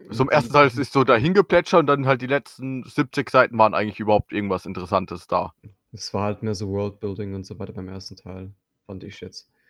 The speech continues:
Speaker 1: Ja.
Speaker 2: Ich fand so die ersten beiden Teile, ja, es ist, äh, so passiert nix Spektakuläres.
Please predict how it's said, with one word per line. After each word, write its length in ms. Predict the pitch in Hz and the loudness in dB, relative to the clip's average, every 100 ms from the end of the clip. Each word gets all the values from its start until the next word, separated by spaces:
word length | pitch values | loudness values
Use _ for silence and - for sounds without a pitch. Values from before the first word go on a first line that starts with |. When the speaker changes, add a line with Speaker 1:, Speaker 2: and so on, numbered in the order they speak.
| _ - | _ 2
Speaker 1:
Ja. 200 | 104 101 | 4 4
Speaker 2:
Ich 140 | - | 0
fand 260 | 139 135 - | -8 -10 -10
so 400 | _ 120 110 131 | _ -10 -4 -2
die 140 | 139 | -2
ersten 360 | 123 123 - 123 | 0 -2 -4 -4
beiden 240 | 120 120 | -2 -2
Teile, 460 | 117 104 113 113 107 | -4 -2 0 0 0
ja, 580 | 101 110 120 123 120 117 | 0 0 0 0 -2 -4
es 320 | - 117 - | -8 -10 -14
ist, 340 | 107 - - - 101 131 _ | -14 -14 -16 -18 -20 -20 _
äh, 600 | 131 131 123 117 120 117 110 | -14 -10 -10 -6 -6 -4 -4
so 380 | 107 110 113 98 - | -2 0 0 -4 -12
passiert 260 | 104 110 | -8 -6
nix 420 | 101 107 107 110 - | -6 -6 -8 -10 -8
Spektakuläres. 920 | 107 - 98 98 92 95 92 - | -10 -10 -14 -8 -6 -6 -8 -12